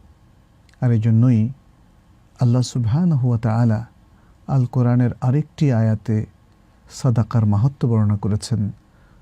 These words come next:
বলেছেন, "ইয়ামহাকুল্লাহুর রিবা ওয়া ইউরবিস সাদাকাত।"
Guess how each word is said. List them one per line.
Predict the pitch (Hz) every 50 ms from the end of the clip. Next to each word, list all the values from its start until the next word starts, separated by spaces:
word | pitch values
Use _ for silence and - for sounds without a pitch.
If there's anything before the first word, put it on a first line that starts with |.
| _ _ -
বলেছেন, | 120 117 113 110 110 - - 123 110 107
"ইয়ামহাকুল্লাহুর | 101 110 123 131 123 - - 127 117 - - 113 110 110 117 117 107 110 110 107 113
রিবা | 113 127 131 120 117 123 120 117 113 120 - - _ _ _ _ _ _ - -
ওয়া | - 135 139
ইউরবিস | 170 185 165 147 131 123 110
সাদাকাত।" | - - 127 117 107 113 101 - - 120 117 113 110 101 - -